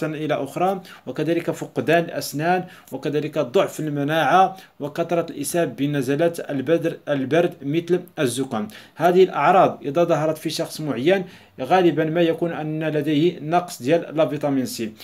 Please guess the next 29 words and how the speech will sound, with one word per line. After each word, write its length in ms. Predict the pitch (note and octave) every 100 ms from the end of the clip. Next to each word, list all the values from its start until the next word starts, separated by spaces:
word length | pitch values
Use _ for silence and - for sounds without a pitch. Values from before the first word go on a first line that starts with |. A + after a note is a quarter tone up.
| - _
كما 160 | F3 G3
كتعرفوا 580 | G3+ D#3 E3+ A3 G#3
أن 120 | D#3+ F3+
الإنسان 440 | E3+ F3 F#3 D#3+
ما 60 | D3+
كينتج 520 | F3 F3 F3 E3+ E3
لنا 140 | E3+
لا 180 | D#3+ D#3
فيتامين 400 | D3 D3+ D3+ D3+
سي 260 | C3+ F3+ D#3+
بسبب 480 | C#3 D#3+ C#3+ B2
فطرة 400 | B2 D3+ D3 C#3
جينية، 440 | A#2 C3 D#3 A3 A3 - - -
ولكن 340 | E3 F#3+ F#3+
يحتاجها 600 | F3 E3+ F#3 D#3+ D3+ E3+ F#3
من 340 | D3 D3 A#2+
أج-، 540 | F3 E3 D#3+ D3+ D3
يحتاجها 640 | C#3+ - F3 C#3+ C#3+ G3 G3+ - _
في 160 | - F3+
مواد 400 | F3 G3 D#3 -
أخرى 380 | D#3 E3+ F#3
مثل 160 | F3 D#3+ D#3+
الخضروات 760 | D#3 D3+ - C3+ C#3+ F3+ E3+
والفواكه. 580 | E3 D3 D3+ C#3 - G#2+ - - - -
كما 160 | D#3 D#3+
كتعرفوا 540 | E3 C#3+ D3 E3+ F#3
أن 120 | D3+
الخضروات 600 | D3+ C#3+ D3 C3+ D#3+ E3+
والفواكه 680 | D3+ C3 C#3+ C#3 C#3 F#3+ G3